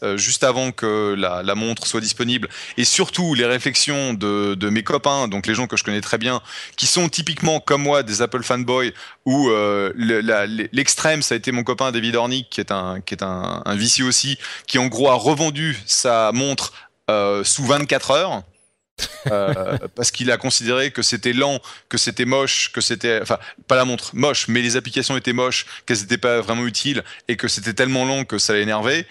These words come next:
Euh, si tu veux, je suis très, très satisfait d'avoir passé sur la première génération,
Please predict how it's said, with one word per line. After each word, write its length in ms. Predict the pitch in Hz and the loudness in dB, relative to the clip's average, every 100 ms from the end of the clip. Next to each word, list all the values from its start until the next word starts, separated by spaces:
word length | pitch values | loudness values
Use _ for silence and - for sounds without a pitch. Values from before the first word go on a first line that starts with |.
| - - _ 95 | -14 -20 _ -2
Euh, 800 | 92 50 - - 95 92 92 98 | 0 -2 -2 -2 -2 -4 -4 -4
si 80 | |
tu 120 | - 107 | -4 0
veux, 180 | 143 | 0
je 160 | 135 117 | 0 0
suis 480 | - - 113 110 98 | 0 0 -2 -2 -2
très, 580 | - 147 147 135 127 117 117 - - | 0 2 4 2 2 0 -4 -8 -4
très 160 | 139 | 0
satisfait 440 | 131 120 117 - 143 | 0 -2 -2 0 0
d'avoir 460 | 117 110 113 98 - - - _ _ _ | 2 2 2 0 -4 -20 -20 _ _ _
passé 380 | - 151 - 151 | 2 4 4 2
sur 460 | - - 127 127 107 | 0 0 0 0 2
la 140 | 101 | 0
première 320 | - 127 127 | 0 0 0
génération, 680 | 117 113 107 107 139 147 | 0 0 0 0 0 -2